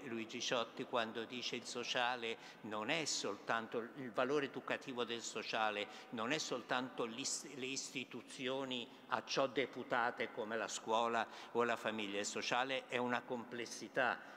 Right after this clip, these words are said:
il sociale deve essere, deve essere un coro. Vedete, mm, io non aggiungo molte cose alla fisionomia del carcere,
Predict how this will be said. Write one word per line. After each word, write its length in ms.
il 140
sociale 640
deve 260
essere, 580
deve 280
essere 380
un 160
coro. 360
Vedete, 460
mm, 460
io 160
non 180
aggiungo 680
molte 440
cose 540
alla 240
fisionomia 640
del 220
carcere, 720